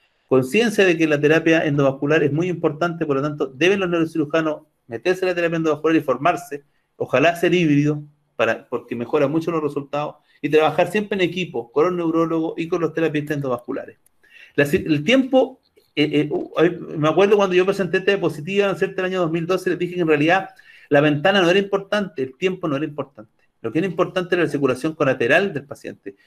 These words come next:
que eso de las cuatro punto cinco horas iba a cambiar, que después íbamos a estar tratando pacientes con muchas más horas. Me, me, me tildaron de que estaba loco, que no tenía idea, que la evidencia no era esa.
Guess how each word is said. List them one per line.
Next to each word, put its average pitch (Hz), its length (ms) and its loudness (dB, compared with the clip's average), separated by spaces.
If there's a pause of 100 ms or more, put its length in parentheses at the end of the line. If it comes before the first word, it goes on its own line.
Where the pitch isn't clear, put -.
(120)
que 165 100 0
eso 170 180 2
de 180 80 6
las 147 100 2
cuatro 175 260 2
punto 160 220 -4
cinco 170 300 -6
horas 180 180 4
iba 175 140 4
a 156 40 -2
cambiar, 160 520 -2 (420)
que 135 140 2
después 160 180 2
íbamos 170 180 2
a - 40 -4
estar 175 120 -2
tratando 175 280 -2
pacientes 170 360 -4
con 135 120 -6
muchas 202 340 -4
más 190 120 -2
horas. 117 220 -2
Me, 143 300 -4
me, 135 300 -4
me 135 100 -4
tildaron 143 360 -2
de 143 80 -2
que 123 80 -6
estaba 123 220 -4
loco, 170 580 -2 (260)
que 135 100 -2
no 131 100 0
tenía 123 220 -2
idea, 151 480 2
que 135 80 0
la 123 80 0
evidencia 127 400 0
no 120 80 -6
era 113 180 0
esa. 156 680 -2